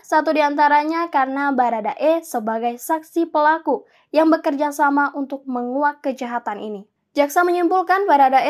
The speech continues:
terbukti melakukan perbuatan pembunuhan berencana terhadap Brigadir J. Baradae dinilai melanggar Pasal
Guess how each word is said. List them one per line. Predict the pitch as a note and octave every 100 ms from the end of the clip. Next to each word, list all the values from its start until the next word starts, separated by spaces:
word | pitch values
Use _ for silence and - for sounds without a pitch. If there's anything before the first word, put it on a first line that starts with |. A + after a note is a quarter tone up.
| D4+
terbukti | B3+ B3 B3+ C#4
melakukan | A#3+ A3+ A#3+ A#3 C4+ C#4
perbuatan | C#4 A#3 A#3 A#3 C4 C4+
pembunuhan | D#4+ D4+ D4 D4 D4 D4 C#4
berencana | C4+ C4 B3+ C4 A#3+ A#3+
terhadap | A#3+ A#3+ A#3+ A3+
Brigadir | A3 A3 G#3+ G#3+ G#3
J. | G3+ G3+ _ _ _ _ -
Baradae | A3+ A3+ A3+ C4
dinilai | C#4+ A#3 A3+ C4+ C#4+
melanggar | A#3 A3+ B3+ C4+ C4+
Pasal | C4+ C4+ D#4 D4+